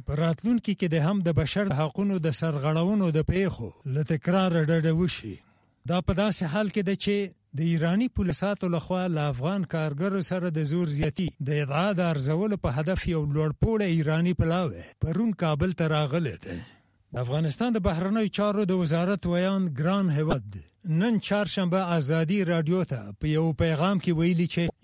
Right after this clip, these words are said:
ایراني پلاوي د سرحدي کمیسارانو د یو زرو درې سوه پنځه دېرشم لمریز کال د هوکړې د ګټو په پام کې نیولو سره له افغان پلاوي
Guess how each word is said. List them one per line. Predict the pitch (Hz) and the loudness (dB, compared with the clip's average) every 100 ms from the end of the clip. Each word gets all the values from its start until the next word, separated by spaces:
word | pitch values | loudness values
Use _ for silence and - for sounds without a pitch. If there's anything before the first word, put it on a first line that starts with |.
| 160 | -2
ایراني | 160 165 180 247 | 2 2 2 2
پلاوي | - 208 208 202 | 2 0 2 2
د | 165 - | 0 0
سرحدي | 160 123 156 214 202 | 0 0 0 0 0
کمیسارانو | 175 165 - 151 156 190 196 190 | 0 2 0 0 2 2 0 0
د | 156 165 | 0 0
یو | 190 | 0
زرو | 170 165 170 | 0 0 -2
درې | 131 151 185 151 | 0 0 0 0
سوه | 180 165 | -2 0
پنځه | 160 151 151 143 | 0 0 0 0
دېرشم | 156 147 214 196 160 | 0 0 0 2 2
لمریز | 147 160 180 - | 2 2 0 0
کال | 131 101 76 | -4 -4 -8
د | 123 | -2
هوکړې | 143 165 220 214 196 | 0 2 0 0 2
د | 165 156 | 2 2
ګټو | 180 185 - | 0 0 0
په | 156 | 2
پام | 151 143 | 0 0
کې | 143 131 | 0 0
نیولو | 147 196 175 170 | 2 2 2 2
سره | 170 160 131 - | 2 0 -2 -4
له | 135 147 | -2 -2
افغان | 131 185 220 - | 0 0 0 0
پلاوي | 165 196 185 | 0 2 0